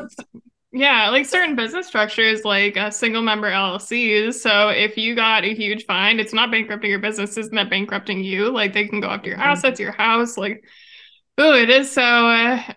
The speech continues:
Speaker 2: hard and, like, don't cut
Speaker 1: <sighs>
Speaker 2: corners, like, get an accountant, get a lawyer, get an H R person, <laughs> like,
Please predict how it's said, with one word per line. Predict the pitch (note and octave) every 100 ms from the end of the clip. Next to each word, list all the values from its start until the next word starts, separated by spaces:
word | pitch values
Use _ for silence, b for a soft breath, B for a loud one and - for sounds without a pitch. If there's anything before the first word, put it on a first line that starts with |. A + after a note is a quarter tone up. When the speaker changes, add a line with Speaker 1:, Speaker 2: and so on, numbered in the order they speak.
| -
Speaker 2:
hard | A#3+ A3 A3+
and, | A3 A3 A3
like, | G#3 G3+ - _ _ _ _ _ _ _ _ B3
don't | B3 A#3+
cut | C4+ G#3
Speaker 1:
<sighs> |
Speaker 2:
corners, | B3 A#3+ A#3+ G#3+ A3
like, | A#3 A3+
get | A3
an | A#3
accountant, | C4 A#3 G#3+ A3+ -
get | G#3+
a |
lawyer, | A3 G#3 G#3 G#3
get | A3+ A3+
an |
H | - A#3 -
R | A#3
person, | D4 D#4 F4
<laughs> | E4 G4+ G4+
like, | G#4 G4+ G#4 G#4